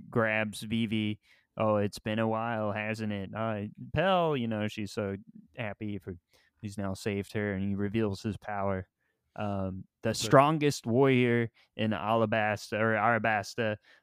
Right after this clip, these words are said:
Speaker 1: uh, uh, Pell, the, the user of the Tori Tori fruit model Falcon, one of the five identified devil fruit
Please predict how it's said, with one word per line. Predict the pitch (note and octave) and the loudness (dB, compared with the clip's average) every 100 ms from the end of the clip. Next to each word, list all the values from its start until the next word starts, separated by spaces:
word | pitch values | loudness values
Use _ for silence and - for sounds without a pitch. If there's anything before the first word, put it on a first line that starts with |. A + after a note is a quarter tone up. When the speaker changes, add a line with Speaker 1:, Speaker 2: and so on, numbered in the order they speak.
| _ | _
Speaker 1:
uh, | - G#2 G2 - | -2 -2 -2 -2
uh, | G2+ G2 - | -4 -2 -2
Pell, | B2+ A#2 G#2 G2 - - | 2 4 4 2 -2 0
the, | A#2 A#2 E2+ | 2 2 2
the | A2 | 0
user | A2 C3+ B2+ B2 A#2 | 4 4 4 4 2
of | G2+ | 2
the | G#2 G#2 | -2 -2
Tori | - D3 D3 C#3 C3 | 0 0 0 -2 -2
Tori | - C#3+ C#3 B2 A2+ | 0 0 0 0 -2
fruit | A2 G#2+ G2+ - _ _ | -4 -6 -6 -10 _ _
model | G2+ G#2+ A2 G#2+ G2+ | -4 -2 2 2 0
Falcon, | - G#2+ A2+ - G2 F#2 - - | -4 -2 -2 -2 -6 -8 -12 -10
one | - C3 | 2 4
of | D3 - | 4 2
the | B2+ | 0
five | B2 - C3 C3 C#3 D3 D3+ D3 - | 0 0 2 2 2 2 0 -2 -2
identified | A#2+ A2+ C3 C3+ C#3 - B2+ A#2+ A#2+ G#2 | -2 2 2 4 2 4 2 2 0 0
devil | A#2+ A#2+ B2+ | 0 2 -2
fruit | - B2 | 0 -2